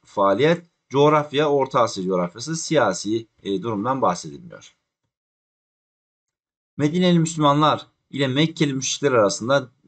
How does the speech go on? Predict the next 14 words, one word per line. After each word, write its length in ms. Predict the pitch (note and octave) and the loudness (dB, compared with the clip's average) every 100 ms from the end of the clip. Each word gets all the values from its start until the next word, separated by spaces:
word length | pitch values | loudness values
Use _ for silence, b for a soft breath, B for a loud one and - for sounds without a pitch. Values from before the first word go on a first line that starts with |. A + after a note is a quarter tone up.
| _ | _
altı 440 | - A2+ B2+ B2 D#3 | 0 2 2 0 -4
yüz 140 | C#3 | -4
yirmi 180 | C3 B2+ | -4 0
dört 200 | C#3+ C#3+ | -2 -2
yılında 260 | A#2 G#2+ G#2+ | -6 -2 0
Bedir 240 | B2+ A#2+ | 0 0
Savaşı 400 | A2 F#2+ F2 F2+ | -2 -2 -2 -4
yapıldı. 340 | E2+ A2+ C3 | -6 -6 -6
Bu 60 | C3+ | -6
savaşta 440 | - C3 A#2 - | 0 2 2 -2
üç 280 | C#3+ D3+ D#3+ - | -6 -4 -6 -10
yüz 180 | A#2 A2+ | -10 -8
kişiyle 380 | - A2 G#2 A#2 | -6 -4 -2 0
bakın 420 | A2 D3+ F3 F3 | 0 0 0 -2